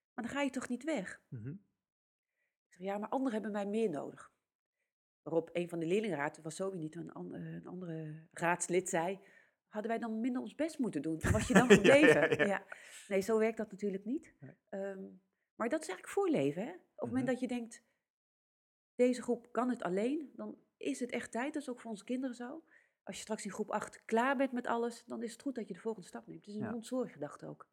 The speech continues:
Speaker 2: Ja, absoluut.
Speaker 1: En na groep twee kun je het, bovendien eerlijk is eerlijk, als je denkt dat het staat, ga je misschien soms ook wel een beetje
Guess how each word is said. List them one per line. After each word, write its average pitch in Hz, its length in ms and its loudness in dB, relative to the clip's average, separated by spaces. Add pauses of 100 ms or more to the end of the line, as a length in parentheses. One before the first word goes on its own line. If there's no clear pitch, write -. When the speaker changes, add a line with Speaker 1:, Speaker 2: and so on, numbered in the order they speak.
(140)
Speaker 2:
Ja, 123 120 -10
absoluut. - 460 -14
Speaker 1:
En 262 120 -6
na 220 120 -4
groep 196 200 -6
twee 233 420 -4 (420)
kun 226 180 -2
je 220 80 0
het, 208 240 -10 (680)
bovendien 156 440 -10 (200)
eerlijk 170 220 0
is - 100 -10
eerlijk, 233 440 2
als - 160 -12
je 156 140 -10
denkt 175 280 -6
dat 147 160 -14
het - 160 -16
staat, 190 400 0
ga - 220 -14
je 175 80 -8
misschien 190 260 -12
soms 208 200 -14
ook 254 120 -8
wel 254 80 -8
een 240 60 -10
beetje 247 340 -6